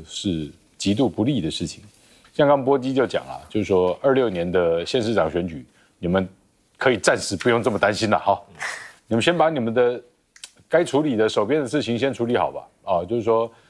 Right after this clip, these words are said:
你现在去想，就是说立法院里面八席立委原来都签了那个两年条款嘛，啊，也就是说两年之后都要去选县市长的嘛，哈。那现在真的还有希望再去选县市长的有几个嘛？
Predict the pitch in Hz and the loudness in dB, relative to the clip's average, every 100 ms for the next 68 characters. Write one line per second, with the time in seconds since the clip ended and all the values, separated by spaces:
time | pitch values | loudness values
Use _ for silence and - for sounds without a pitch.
0 | _ _ _ 95 95 151 143 139 147 - | _ _ _ -8 -2 0 0 0 -2 -2
1 | - 65 78 113 110 110 113 139 - - | -4 -6 -8 -4 0 0 0 -4 -2 0
2 | 117 95 80 104 90 82 _ _ - 120 | 0 -2 -4 -4 -4 -8 _ _ 2 2
3 | 127 - - 82 92 131 101 73 65 - | 2 -2 -10 -8 -6 -4 -6 -6 -12 -18
4 | _ _ _ _ - 110 127 107 117 123 | _ _ _ _ 0 2 4 2 2 0
5 | - 117 113 92 107 95 85 85 85 85 | 0 -2 0 -2 0 -2 0 -2 -2 -4
6 | 92 95 98 113 92 - - - _ _ | -4 2 2 4 0 -2 -16 -20 _ _
7 | - 98 76 90 101 135 127 123 98 90 | -6 -4 -2 -2 0 2 2 2 0 -2
8 | 98 104 117 113 120 113 123 110 82 78 | -6 0 0 2 2 0 -4 -8 -8 -2
9 | 117 92 92 71 65 64 _ - 82 _ | -2 -2 -4 -4 -8 -20 _ -16 -16 _
10 | _ _ _ _ 143 160 135 127 - 160 | _ _ _ _ 2 2 2 0 2 -2
11 | 160 135 82 - _ _ - 139 123 - | 0 0 -2 -10 _ _ 0 0 0 -2
12 | 135 143 120 135 143 - 90 139 117 127 | 0 0 0 -2 -2 -4 -4 -2 -2 -2
13 | 98 80 92 117 101 85 80 | -2 0 0 0 -4 -4 -4